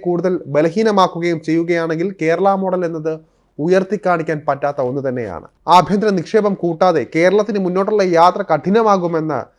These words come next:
തന്നെയാണ് ഈ രംഗത്തെ വിദഗ്ധരും പറയുന്നത്. വികസിത രാജ്യങ്ങളിലടക്കം കടം എടുക്കാറുണ്ട്. കടം വാങ്ങുകയും ചെലവഴിക്കുകയും ചെയ്യുന്നത്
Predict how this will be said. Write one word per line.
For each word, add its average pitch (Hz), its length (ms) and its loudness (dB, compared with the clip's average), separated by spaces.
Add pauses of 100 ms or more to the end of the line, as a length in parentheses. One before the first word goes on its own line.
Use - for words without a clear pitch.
(280)
തന്നെയാണ് 165 460 2
ഈ 170 120 0
രംഗത്തെ 147 320 0 (440)
വിദഗ്ധരും 147 520 0 (220)
പറയുന്നത്. 113 440 -2 (760)
വികസിത 214 460 4
രാജ്യങ്ങളിലടക്കം 214 760 2 (340)
കടം 196 240 4
എടുക്കാറുണ്ട്. 156 500 4 (420)
കടം 185 260 4
വാങ്ങുകയും 180 480 4
ചെലവഴിക്കുകയും 185 640 2
ചെയ്യുന്നത് 170 320 -2